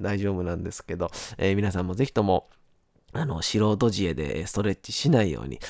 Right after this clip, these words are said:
えー、どうか気をつけていただきたいなと思います。えー、さて、本日のうとうと朗読会、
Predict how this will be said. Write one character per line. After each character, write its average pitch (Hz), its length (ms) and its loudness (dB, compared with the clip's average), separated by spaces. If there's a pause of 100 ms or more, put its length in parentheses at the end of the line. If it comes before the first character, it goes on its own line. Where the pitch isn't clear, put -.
(120)
え - 100 -4
ー、 73 60 -4
ど 69 100 -8
う 62 40 -8
か 80 120 -12
気 - 140 -6
を 87 80 -6
つ - 80 -12
け 85 100 -8
て 85 100 -10
い 87 60 -8
た 90 80 -6
だ 82 100 -10
き - 60 -20
た 71 160 -14
い 80 60 -10
な 76 160 -8
と - 120 -8
思 104 200 0
い 95 60 0
ま - 120 -4
す。 - 120 -8 (200)
え - 100 -2
ー、 160 40 2
さ 185 100 2
て、 - 80 4
本 139 160 6
日 110 180 -2
の 78 140 -4
う 107 80 -2
と 107 140 2
う 101 60 0
と 90 140 0
朗 90 180 0
読 82 180 -4
会、 - 280 -8